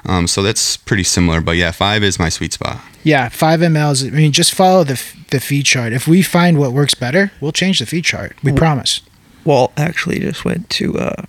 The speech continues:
Speaker 3: Proline over there too.
Speaker 2: No
Speaker 1: Oh,
Speaker 2: way.
Speaker 1: Walt is?
Speaker 3: Yeah.
Speaker 1: Okay.
Speaker 3: Yeah.
Speaker 2: Wow.
Speaker 1: He said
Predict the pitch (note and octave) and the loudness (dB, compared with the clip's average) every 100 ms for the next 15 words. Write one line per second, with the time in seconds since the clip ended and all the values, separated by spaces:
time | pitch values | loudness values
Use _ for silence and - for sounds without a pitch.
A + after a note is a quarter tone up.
0 | _ - D3+ C#3+ - D#3+ - - - - | _ 0 2 2 -2 -6 -10 -12 -8 -8
1 | - - - F#3+ - _ _ _ _ - | -8 -4 -4 -4 -8 _ _ _ _ -2
2 | B2+ G2 F2+ F#2 G2+ G2 - - - - | 0 2 2 2 0 -2 -4 -6 -8 -10
3 | - - F2 - - E3+ D#3+ - _ - | -10 -4 -4 -6 -10 -8 -8 -10 _ -20
4 | _ _ _ - A2 G#2+ G#2 - - _ | _ _ _ -6 -4 -4 -6 -10 -20 _
5 | _ _ - B2+ | _ _ -2 -2